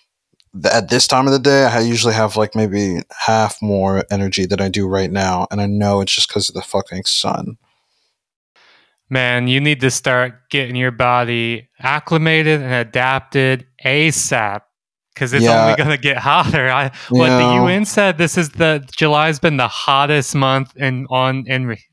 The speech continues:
Speaker 2: on record in human
Speaker 1: Oh my
Speaker 2: history.
Speaker 1: God, I'll kill
Speaker 2: Like
Speaker 1: myself.
Speaker 2: <laughs>
Speaker 1: <sighs> I fucking kill myself. This, that's insane. Yeah, do I just have to spend all my time outside now so I can get used to the heat?
Speaker 2: <laughs>
Speaker 1: I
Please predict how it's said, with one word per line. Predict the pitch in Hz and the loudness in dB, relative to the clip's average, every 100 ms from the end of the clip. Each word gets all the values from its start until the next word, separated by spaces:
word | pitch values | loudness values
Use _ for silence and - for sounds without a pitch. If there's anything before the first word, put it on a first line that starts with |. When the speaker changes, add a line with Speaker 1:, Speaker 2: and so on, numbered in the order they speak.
| - 120 | -20 -4
Speaker 2:
on | 135 139 | -2 0
record | 131 139 160 151 | 0 -2 0 0
in | 135 | 0
human | 131 143 139 | 2 0 0
Speaker 1:
Oh | 120 | -2
my | 127 | -4
Speaker 2:
history. | 127 - 160 156 156 160 | -4 -2 0 2 2 2
Speaker 1:
God, | - 107 | 0 0
I'll | 104 - | 0 0
kill | - 139 110 | 0 2 2
Speaker 2:
Like | 104 | 0
Speaker 1:
myself. | 80 - - 95 69 64 - - | 0 2 2 2 2 2 0 -2
Speaker 2:
<laughs> | |
Speaker 1:
<sighs> | - | -2
I | 165 113 165 - - 107 120 | -2 0 -4 -6 -8 -6 -6
fucking | - - - - 65 - | -6 -8 -8 -8 -12 -10
kill | - 71 | -10 -8
myself. | 65 58 - - 53 - | -8 -10 -10 -10 -12 -10
This, | 90 139 - | -6 -4 -2
that's | 123 123 117 | -2 -2 -4
insane. | 110 - 110 104 104 - - - - - | -4 -2 -2 -2 -6 -10 -16 -14 -16 0
Yeah, | 135 123 | 2 4
do | 143 | 2
I | 156 | 2
just | 165 | 0
have | 170 | 0
to | - | 0
spend | 139 - 131 | 0 2 2
all | 131 | 2
my | 131 | 2
time | 127 127 127 | 0 0 0
outside | 117 - 117 120 | 0 2 2 2
now | 120 123 127 135 | 2 2 2 2
so | - | 2
I | 120 | 2
can | 113 117 | 2 0
get | 110 123 - | 4 2 4
used | 104 117 - | 2 2 2
to | 117 | 2
the | 107 | 2
heat? | - 104 117 127 | 0 -2 -2 -2
Speaker 2:
<laughs> | - - | -6 -2
Speaker 1:
I | - - - - - - 139 - 139 165 | -2 -2 -8 -16 -20 -4 -2 -2 -2 -2